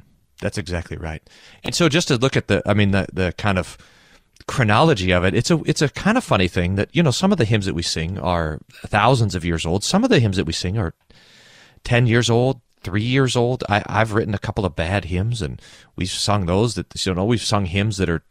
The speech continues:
s-, ten minutes old then. So it's not the age of the thing that matters, but it, it does have this ancient feel to it. And I think it's because something is happening there that is particularly ancient. In fact,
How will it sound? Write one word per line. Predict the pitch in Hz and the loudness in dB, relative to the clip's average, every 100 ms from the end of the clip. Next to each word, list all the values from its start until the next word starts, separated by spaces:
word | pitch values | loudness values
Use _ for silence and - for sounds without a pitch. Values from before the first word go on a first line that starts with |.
| _ _ | _ _
s-, | - - - | -12 -10 -6
ten | - 117 | -2 0
minutes | 85 117 165 | 0 0 -2
old | - 76 78 - | -4 -6 -6 -4
then. | 78 120 - - - - - | -4 -4 -8 -20 -20 -20 -14
So | - 139 | -2 2
it's | 135 - | 2 2
not | 190 | 0
the | 151 104 | 0 2
age | 127 180 110 | 2 2 0
of | |
the | 85 | -2
thing | - 76 | -4 -6
that | 76 78 | -6 -6
matters, | 78 76 104 | -6 -6 -6
but | - - - | -6 -10 -10
it, | - - | -10 -8
it | - - | -8 -2
does | 156 190 | 0 0
have | 156 147 - | 2 0 2
this | 120 - - - - - _ | 0 0 -4 -18 -20 -20 _
ancient | 120 147 - 101 | 0 0 0 -6
feel | - 170 202 | -2 2 2
to | - 78 | 2 0
it. | - | 2
And | 117 | 2
I | 139 | 2
think | 139 247 - | 0 -4 -2
it's | - | -4
because | - 165 151 139 | -4 -4 -2 0
something | - 202 - 240 | 0 -2 -2 -4
is | 233 | -2
happening | 117 127 - 95 85 | 0 -2 0 -2 -2
there | 76 78 87 - - - - _ | -2 0 -2 -6 -20 -20 -20 _
that | - 131 | -2 2
is | 165 214 | 2 2
particularly | - 214 - 151 143 123 - | 0 -4 -2 -2 -2 -2 0
ancient. | 139 185 - 80 - - - _ - - _ - _ _ _ | 2 4 2 -6 -8 -16 -20 _ -20 -20 _ -20 _ _ _
In | 170 | -2
fact, | 156 151 139 | 2 0 -2